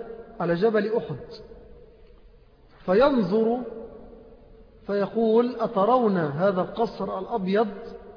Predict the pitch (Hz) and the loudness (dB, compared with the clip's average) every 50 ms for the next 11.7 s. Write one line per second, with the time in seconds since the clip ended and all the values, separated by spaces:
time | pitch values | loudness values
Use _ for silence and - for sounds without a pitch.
0 | - - - - - - - - - - - - - - - - - - - - | -20 -20 -20 -20 -20 -20 -20 -20 -20 -20 -20 -20 -20 -20 -20 -20 -20 -20 -10 -4
1 | 190 214 226 226 226 214 185 202 220 220 208 202 214 226 208 165 160 156 156 190 | 0 2 2 4 4 4 4 4 4 4 4 2 2 2 0 0 -4 -4 -4 -2
2 | 233 196 208 220 247 226 - - 165 156 151 143 - - - - - - - - | -2 -2 -2 -2 -2 -4 -4 -4 -4 -4 -4 -4 -6 -10 -18 -20 -20 -20 -20 -20
3 | - - - - - - - - - - - - _ - - - - - - _ | -20 -20 -20 -20 -20 -20 -20 -20 -20 -20 -20 -20 _ -20 -20 -20 -20 -20 -20 _
4 | _ _ - - _ - - _ - _ - - - - - 170 - 165 185 196 | _ _ -20 -20 _ -20 -20 _ -20 _ -20 -20 -20 -20 -16 -10 -6 -4 -2 -2
5 | 190 180 175 180 190 180 180 165 180 - 220 202 - 196 185 185 175 - - 220 | 0 0 0 0 0 -2 -2 -4 -2 -4 -4 -4 -2 -4 -4 -4 -6 -6 -6 -6
6 | 226 175 175 185 208 196 220 190 196 214 214 226 233 - - - - 196 202 220 | -6 -4 -2 -2 0 0 2 2 2 2 0 0 -2 -6 -12 -10 -6 -2 -2 -2
7 | 190 190 190 214 226 220 - - 156 185 202 196 240 247 - - - - - - | 0 0 0 0 0 0 -2 -4 -4 -2 2 2 2 2 0 -4 -10 -8 -6 -6
8 | 254 - - 170 156 151 143 147 131 117 - - - - - - - - - - | -4 -4 -4 -4 -4 -2 -2 -2 -4 -6 -8 -14 -18 -20 -20 -20 -20 -20 -20 -20
9 | - - - - - - - - - - - - - - - - - - - - | -20 -20 -20 -20 -20 -20 -20 -20 -20 -20 -20 -20 -20 -20 -20 -20 -20 -20 -20 -20
10 | - - - - _ _ - - - - - - - _ _ - - - - _ | -20 -20 -20 -20 _ _ -20 -20 -20 -20 -20 -20 -20 _ _ -20 -20 -20 -20 _
11 | - _ _ - - - - 294 311 262 226 226 240 | -20 _ _ -20 -16 -8 -4 -2 0 2 2 4 2